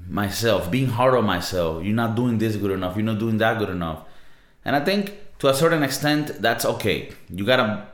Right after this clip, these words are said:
make yourself accountable for the shit that you gotta do to accomplish success in life, right? That's fine. But I think that sometimes we, we are too hard on ourselves and we never have a time to be like,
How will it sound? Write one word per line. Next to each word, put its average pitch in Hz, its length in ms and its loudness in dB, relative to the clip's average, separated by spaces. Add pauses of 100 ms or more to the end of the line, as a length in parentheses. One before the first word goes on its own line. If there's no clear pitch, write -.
make 110 240 0
yourself 110 300 -2
accountable 101 600 0
for 95 120 -4
the 85 100 -2
shit 117 180 -2
that 113 60 2
you 101 140 0
gotta 92 280 2
do 110 160 2
to 95 140 0
accomplish 90 680 -2 (880)
success 104 520 0
in 78 80 -2
life, 71 260 -2
right? 101 120 2
That's 104 180 2
fine. 85 420 0 (640)
But 104 140 2
I 139 80 4
think 160 400 0
that 127 260 2
sometimes 135 400 -2
we, 123 100 -2
we 113 260 -2
are 151 220 4
too 117 140 -2
hard 110 200 2
on 101 80 2
ourselves 104 520 0
and 113 180 0
we 123 80 2
never 135 220 2
have 123 200 2
a 117 120 2
time 127 300 0
to 113 80 -4
be 107 140 -2
like, 101 300 -2